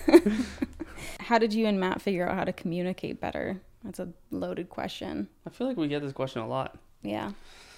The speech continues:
Speaker 2: Well, I think it's just a question that a lot of people have for their own relationships as well.
Speaker 1: For me, for, well, Sam had to be patient with me 'cause I was a bit of a train wreck at the beginning.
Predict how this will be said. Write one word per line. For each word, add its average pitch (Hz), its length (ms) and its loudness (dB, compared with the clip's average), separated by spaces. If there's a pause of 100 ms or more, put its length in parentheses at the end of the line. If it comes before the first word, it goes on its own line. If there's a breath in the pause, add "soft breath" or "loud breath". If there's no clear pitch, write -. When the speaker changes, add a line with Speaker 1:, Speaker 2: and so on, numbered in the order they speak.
Speaker 2:
Well, 208 120 2
I 226 100 6
think 277 180 4
it's 214 160 -2
just 175 180 -4
a 180 60 -4
question 170 460 -6
that 156 100 -4
a 160 40 -2
lot 165 180 -2
of 160 60 -8
people 165 200 -6
have 165 180 -8
for 131 120 -6
their 165 160 -4
own 175 140 -2
relationships - 600 -6
as - 100 -8
well. - 340 -2
Speaker 1:
For 131 340 -6
me, 156 420 4 (140)
for, 135 280 4
well, 135 160 4
Sam 180 300 6
had 156 140 8
to 143 60 6
be 139 120 2
patient 139 400 -2
with 123 160 -4
me 139 160 -2
'cause 139 140 -8
I 127 40 -2
was 131 80 -4
a 131 40 -8
bit 139 140 -2
of 123 100 -2
a 123 40 -2
train 127 280 -2
wreck 123 180 -4
at 131 80 -8
the - 60 -16
beginning. 131 440 -6